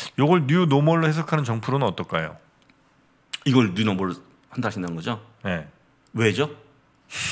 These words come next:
Speaker 1: 돈은 이거보다 더
Speaker 2: 아.
Speaker 1: 풀렸다.
Speaker 2: 아, 그럴 수 있을 것 같습니다. 왜냐면
Speaker 1: 네.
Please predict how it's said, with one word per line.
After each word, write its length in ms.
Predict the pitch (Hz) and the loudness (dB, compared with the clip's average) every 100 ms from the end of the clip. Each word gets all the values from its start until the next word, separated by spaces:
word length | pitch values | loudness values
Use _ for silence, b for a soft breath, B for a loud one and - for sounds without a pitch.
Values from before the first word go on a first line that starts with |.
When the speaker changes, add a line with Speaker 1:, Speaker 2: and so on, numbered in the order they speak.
| B B B _ - B B B B B B B | B B B _ -20 B B B B B B B
Speaker 1:
돈은 320 | - 131 147 117 | -4 0 2 2
이거보다 380 | 104 90 107 | -2 -2 -4
더 100 | - | -4
Speaker 2:
아. 80 | 95 | -6
Speaker 1:
풀렸다. 520 | 87 90 82 - 80 - | -4 -6 -8 -12 -6 0
Speaker 2:
아, 460 | 98 90 87 165 B B B - | 2 2 0 -4 B B B 4
그럴 160 | 165 | 4
수 100 | 160 | 4
있을 160 | 123 - | -2 0
것 80 | 98 | -2
같습니다. 220 | - 131 | 2 2
왜냐면 420 | 170 160 190 107 | 4 4 2 2
Speaker 1:
네. 300 | 101 98 82 | 2 0 0